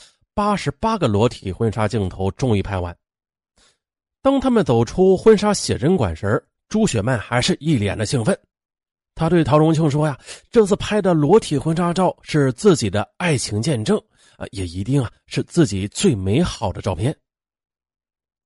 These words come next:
很快，二零零八年十月二日，朱雪曼和陶荣庆热热闹闹的举办了婚礼。蜜月之中，两人时常关起门来，将刻录着裸体婚纱照的光盘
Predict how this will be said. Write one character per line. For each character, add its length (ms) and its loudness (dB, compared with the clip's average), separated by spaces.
很 220 2
快， 160 0
二 200 2
零 200 4
零 160 2
八 160 2
年 240 2
十 240 -2
月 80 2
二 240 0
日， 200 -4
朱 200 4
雪 220 0
曼 260 0
和 100 -2
陶 200 0
荣 220 2
庆 180 2
热 200 6
热 200 2
闹 220 -4
闹 300 2
的 140 -6
举 180 -2
办 160 2
了 60 0
婚 140 -2
礼。 140 -6
蜜 140 2
月 160 4
之 160 0
中， 160 2
两 160 2
人 120 6
时 220 -2
常 280 -2
关 240 2
起 100 -2
门 200 0
来， 140 -4
将 200 4
刻 260 0
录 140 2
着 120 4
裸 300 2
体 180 -6
婚 220 0
纱 140 0
照 120 2
的 100 -2
光 240 0
盘 360 -6